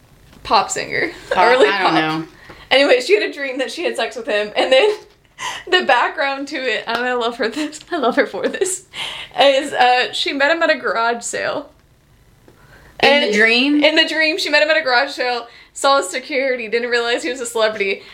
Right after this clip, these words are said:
Speaker 1: And then also, uh, the dream was mediocre. Like, the, the sex was mediocre. She, wa-, she didn't say it was the best,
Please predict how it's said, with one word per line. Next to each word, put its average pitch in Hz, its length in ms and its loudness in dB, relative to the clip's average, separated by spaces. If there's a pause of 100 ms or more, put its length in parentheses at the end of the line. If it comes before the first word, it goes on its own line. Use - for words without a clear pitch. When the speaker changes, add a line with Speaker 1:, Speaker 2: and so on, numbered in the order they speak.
Speaker 1:
And 302 140 2
then 370 100 4
also, 302 420 0
uh, 233 340 0 (120)
the 247 120 -8
dream 277 240 -6
was 277 140 -6
mediocre. 196 520 -10 (240)
Like, 247 240 0
the, 277 120 4
the 254 180 0
sex 285 200 -2
was 294 80 -4
mediocre. 196 400 -2
She, 254 120 2
wa-, 233 180 -2
she 302 280 -8 (140)
didn't 302 220 -2
say 269 100 4
it 220 40 2
was 214 100 -4
the 233 80 -2
best, 196 420 -2